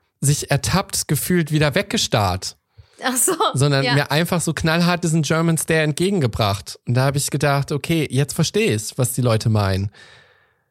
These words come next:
Speaker 2: Ja.
Speaker 1: Weil wirklich jemanden, also wenn ich jemanden anstarre, dann versuche ich doch zu
Speaker 2: Ja.
Speaker 1: verhindern, dass die Person das mitkriegt.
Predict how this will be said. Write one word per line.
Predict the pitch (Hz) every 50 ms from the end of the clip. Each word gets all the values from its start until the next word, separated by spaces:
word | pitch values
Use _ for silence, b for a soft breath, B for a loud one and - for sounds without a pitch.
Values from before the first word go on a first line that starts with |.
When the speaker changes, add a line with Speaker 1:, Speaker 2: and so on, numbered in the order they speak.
| B B B _ _ _ _ _ _
Speaker 2:
Ja. | 294 302 285 262 -
Speaker 1:
Weil | 151 127 135 139 135 131 131 113 - - _ _ _
wirklich | - 120 135 175 180 - 196 175 -
jemanden, | 175 170 165 160 160 165 131 117 151 151 151 151 151
also | - 143 143 135 135 123
wenn | 127 139 165 180
ich | 160 170 - -
jemanden | 175 160 156 147 127
anstarre, | 113 135 170 170 - - 151 139 131 135
dann | 131 127
versuche | 120 147 123 127 160 170 202
ich | - -
doch | 143 135 131 - - - - _ _ _ _ -
zu | - -
Speaker 2:
Ja. | 120 -
Speaker 1:
verhindern, | 131 120 110 110 151 202 226 202 135 117
dass | 113 104
die | - 123
Person | - 127 117 120 127 123
das | 117 110 -
mitkriegt. | 127 151 - - - - 117 95 95 98 - - - -